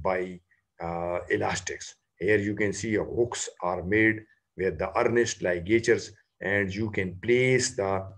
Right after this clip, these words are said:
elastics over here. Now come to the open reduction and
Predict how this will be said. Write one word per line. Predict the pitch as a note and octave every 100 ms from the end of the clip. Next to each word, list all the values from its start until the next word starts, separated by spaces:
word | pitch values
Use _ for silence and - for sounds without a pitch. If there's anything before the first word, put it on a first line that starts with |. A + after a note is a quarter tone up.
| _ _
elastics | F#2+ G2 G#2 - F#2 - -
over | F2 E2
here. | D#2 E2 C#2+ - _ _ _ _ _ _ _ _ -
Now | A2+ A2
come | C3 C3+
to | C3
the | B2+
open | B2+ C3+ C#3
reduction | A#2+ A2 B2+ B2+ B2+ A2+
and | G#2 G2+